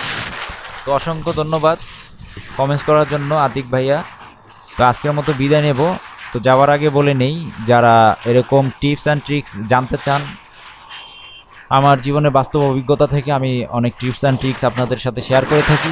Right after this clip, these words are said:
যারা আমার ভিডিও ভালো লাগে যদি, তাহলে আমার চ্যানেলটি সাবস্ক্রাইব করে আমার চ্যানেলের পাশে থাকবেন। দেখতে দেখতে আমরা প্রায়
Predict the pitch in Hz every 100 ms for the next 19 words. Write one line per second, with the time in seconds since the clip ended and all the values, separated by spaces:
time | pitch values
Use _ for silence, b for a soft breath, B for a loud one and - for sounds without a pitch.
0 | 139 123 120 117 113 117 104 104 120 107
1 | 104 127 131 131 127 127 123 156 - 117
2 | 113 117 113 - 117 120 131 120 - 127
3 | 113 123 123 120 - 117 120 123 117 120
4 | 131 120 143 185 - - - - 127 113
5 | - 156 147 - 151 135 131 131 - 127
6 | 127 120